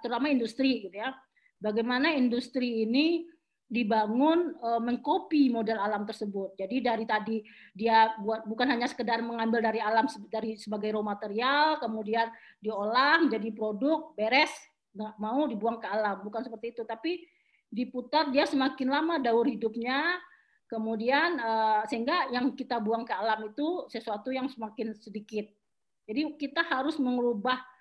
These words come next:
membuat, eh, kondisi apapun yang ada di bumi ini, sistem yang kita bangun harus dengan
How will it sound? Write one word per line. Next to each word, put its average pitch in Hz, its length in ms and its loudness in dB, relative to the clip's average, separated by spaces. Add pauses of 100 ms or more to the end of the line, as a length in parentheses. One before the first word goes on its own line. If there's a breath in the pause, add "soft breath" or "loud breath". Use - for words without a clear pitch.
(220 loud breath)
membuat, 240 640 2
eh, 220 320 -2
kondisi 254 800 0
apapun 233 480 -2
yang 226 160 -2
ada 214 160 -2
di 208 160 -6
bumi 202 320 -4
ini, 269 160 0
sistem 277 480 -2
yang 214 80 -6
kita 208 240 -8
bangun 220 320 -8
harus 208 160 -10
dengan 214 320 -12